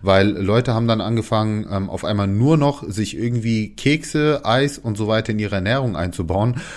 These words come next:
und sich gar nicht mehr auf die Grundprinzipien einer, ich sag mal, routinenbasierten, gesunden Ernährung konzentriert. Also dann, äh, hat man irgendwie nur noch auf Kalorien geschaut und dass man halbwegs irgendwie die Makros trifft.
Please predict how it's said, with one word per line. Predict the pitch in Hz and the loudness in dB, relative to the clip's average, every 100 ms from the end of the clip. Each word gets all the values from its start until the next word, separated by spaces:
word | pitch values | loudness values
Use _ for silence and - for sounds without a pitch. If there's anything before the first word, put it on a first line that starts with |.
| 120 | -10
und | 95 98 | -4 -2
sich | 101 - | -2 0
gar | 117 | 2
nicht | 127 113 | 2 2
mehr | 110 | 0
auf | 110 - | 0 -2
die | 104 101 - 90 - - - - | -2 -2 -4 -10 -16 -20 -20 -2
Grundprinzipien | 147 165 165 123 - 120 120 107 | 2 2 4 0 0 -2 2 2
einer, | 104 101 98 98 | 2 2 2 2
ich | 92 | 0
sag | 107 107 | 0 2
mal, | 98 | 0
routinenbasierten, | 95 95 139 135 110 104 117 110 | 0 -2 0 4 2 4 2 0
gesunden | 98 120 101 | 0 0 0
Ernährung | 98 127 107 | 2 2 2
konzentriert. | 95 90 87 92 101 87 | -2 -2 -4 -2 -2 -2
Also | 90 90 | -2 -2
dann, | 95 98 - - - - | 0 -2 -6 -14 -14 -2
äh, | 98 | 0
hat | 95 117 | 0 2
man | 110 113 | 0 2
irgendwie | 135 127 127 | 4 6 4
nur | 120 117 143 | 4 4 4
noch | 143 117 | 2 -2
auf | - | -2
Kalorien | 113 98 120 165 | -2 0 0 0
geschaut | 170 - 170 165 | 0 -2 -2 -2
und | 104 | -2
dass | 101 | -2
man | 98 87 | -2 0
halbwegs | 117 147 151 127 127 | 2 0 2 0 0
irgendwie | 120 107 98 | -6 -4 -4
die | 92 | -4
Makros | 98 131 - 160 | -2 -2 -2 -4
trifft. | - 170 | -2 -4